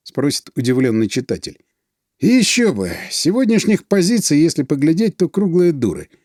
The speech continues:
Прыгать надо было и домой когти рвать. А они наряда берегли, ушибиться боялись и надеялись на нас.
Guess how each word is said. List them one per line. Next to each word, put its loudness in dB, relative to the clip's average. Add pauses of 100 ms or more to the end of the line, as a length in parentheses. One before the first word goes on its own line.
(440)
Прыгать 2
надо 2
было 2
и 4
домой 4
когти -2
рвать. -4 (260)
А 0
они 4
наряда 2
берегли, 2
ушибиться 0
боялись 2
и 0
надеялись 2
на 2
нас. -2